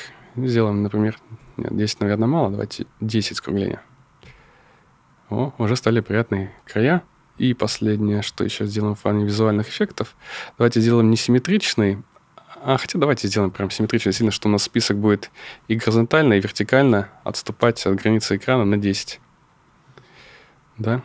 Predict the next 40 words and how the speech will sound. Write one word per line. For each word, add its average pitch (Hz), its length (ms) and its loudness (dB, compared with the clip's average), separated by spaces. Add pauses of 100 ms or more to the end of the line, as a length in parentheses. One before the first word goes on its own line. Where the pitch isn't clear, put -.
(120)
вот 104 220 -4
получился - 360 -2
такой 123 260 0
уже 110 160 2
приятный, 107 340 2
красивый - 300 -4
список. - 400 -6 (1000)
Можем 120 240 4
добавлять 104 320 6
сколько 104 200 -2
угодно 101 300 2
друзей 147 380 2 (200)
и 147 100 0
скроллить 117 600 -2
этот - 240 -8
список. - 500 -10 (440)
Давайте 135 360 4
с-, - 280 -2
э, 110 300 0
сымитируем, 117 840 2
э, 101 380 2
что - 140 -2
у 113 40 6
нас 107 140 4
данные 110 380 4
разные 135 320 4
все-таки, - 340 -2
да, 110 200 4
не 104 260 4
всех - 300 0
наших 104 240 0
друзей 104 280 2
зовут 98 280 0
«My 98 120 2
friend», 151 320 2
и 107 60 2
не 107 80 4
у 107 40 0
всех 104 220 0
одних, 101 280 2